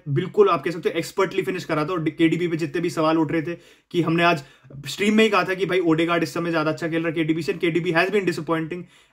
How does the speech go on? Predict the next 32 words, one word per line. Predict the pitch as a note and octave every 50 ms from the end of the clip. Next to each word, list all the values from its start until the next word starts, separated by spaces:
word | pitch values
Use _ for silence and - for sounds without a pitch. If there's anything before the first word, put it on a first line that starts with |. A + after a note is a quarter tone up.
| -
and | D#3 E3+ F#3+ F#3+ E3+ D#3 -
मेरे | D3 D3+ D3+ D#3+ E3 D3+
दोस्त | D#3+ D#3+ D3+ E3
ने, | E3+ D#3 C#3+ -
आशीष | D3 D3 C#3 D#3 C#3+ D3+
ने | D#3+
ये | D#3+ D#3+ D#3
भी | E3+ E3+
कहा | D#3+ D3+ D3
था | D#3+ D#3
कि | D#3+ D#3+
class | C#3+ D#3 D3+ D#3+ D3+ F#3
is | D#3+ -
permanent, | E3+ F3 E3+ E3+ F3+ F#3+ F#3
उसने | - F3 A3
ग्रुप | - B3 B3 D4 - A3+
पे | A3
भी | A3 G3+
लिखा | F#3+ E3+ F3+ F3
था | F#3+
जैसे | F3 E3+ E3 - F#3+
केडीबी | F#3 - _ _ - E3 D#3+ E3+ E3+ E3+
ने | F3 E3
गोल | D3+ D#3+ E3
मारा | D3+ D3+ C#3+ C#3+ C#3+
था | C#3 - C#3 - - - - _ D#3
and | F3 F#3
उसने | - G#3 G3+
अपनी | G3+ G3+
क्लास | - - F3 F3 E3+
दिखा | D#3 E3 D3+ D3 D3
दी। | C#3+ D#3 F3+